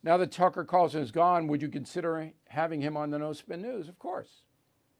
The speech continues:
You're welcome anytime. Come on here. Frank Woods, Buffalo, New York. "One question, you state dishonest manipulation of the voting systems, but you've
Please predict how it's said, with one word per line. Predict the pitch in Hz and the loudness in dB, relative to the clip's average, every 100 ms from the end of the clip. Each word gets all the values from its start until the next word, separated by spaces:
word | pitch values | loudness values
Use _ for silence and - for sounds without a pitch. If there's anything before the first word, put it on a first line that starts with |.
| - - | -18 -10
You're | 170 | -2
welcome | 202 202 196 | -2 -2 -8
anytime. | 208 - - - - | -12 -16 -18 -20 -20
Come | - | -20
on | - | -20
here. | 95 - _ _ _ _ _ _ _ - _ _ _ _ _ | -20 -20 _ _ _ _ _ _ _ -20 _ _ _ _ _
Frank | - 175 170 | 6 6 8
Woods, | 180 208 165 | 10 10 8
Buffalo, | 135 175 180 185 185 175 | 8 8 8 4 4 4
New | 160 | 4
York. | 160 175 202 - - _ _ _ _ _ _ _ - | 6 8 6 4 -18 _ _ _ _ _ _ _ 2
"One | 190 | 4
question, | 190 214 190 196 | 8 6 6 2
you | 196 | 0
state | - 214 202 | 4 6 6
dishonest | 180 156 190 196 175 | 2 0 2 4 0
manipulation | 185 170 175 180 175 151 | 0 0 2 2 2 0
of | 160 | -4
the | 143 | 4
voting | 190 247 180 | 6 6 4
systems, | - 143 - 156 | -4 -6 -6 -6
but | 151 151 | -6 -4
you've | 156 147 | -4 -6